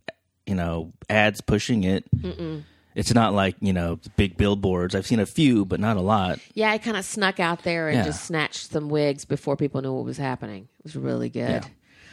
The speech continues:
Speaker 1: Yeah.
Speaker 2: Uh, Mister Robot Season three. Where are y'all at? Mister Robot. You know, Sam Ismail is good at what he does. Mister Malik is good at what he does. Carly Chaikin,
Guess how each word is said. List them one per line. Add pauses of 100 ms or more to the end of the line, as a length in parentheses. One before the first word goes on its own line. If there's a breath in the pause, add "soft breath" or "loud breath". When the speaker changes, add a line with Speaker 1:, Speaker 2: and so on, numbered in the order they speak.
(280 loud breath)
Speaker 1:
Yeah.
Speaker 2:
Uh,
Mister
Robot
Season
three. (500 soft breath)
Where
are
y'all
at? (640)
Mister
Robot. (800)
You
know,
Sam
Ismail (440)
is
good
at
what
he
does.
Mister
Malik
is
good
at
what
he
does.
Carly
Chaikin,